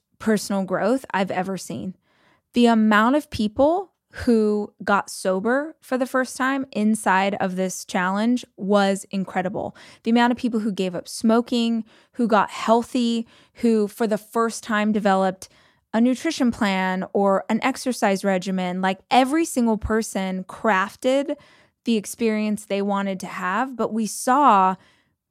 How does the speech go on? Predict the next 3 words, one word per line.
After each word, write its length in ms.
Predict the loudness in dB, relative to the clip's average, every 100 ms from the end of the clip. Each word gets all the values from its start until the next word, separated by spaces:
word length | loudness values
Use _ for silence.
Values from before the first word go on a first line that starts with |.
| -6
really 720 | -4 -2 0 4 4 4 2
incredible 720 | 0 -2 0 2 2 2 0
change. 760 | -4 -2 0 2 0 -4 -8 -12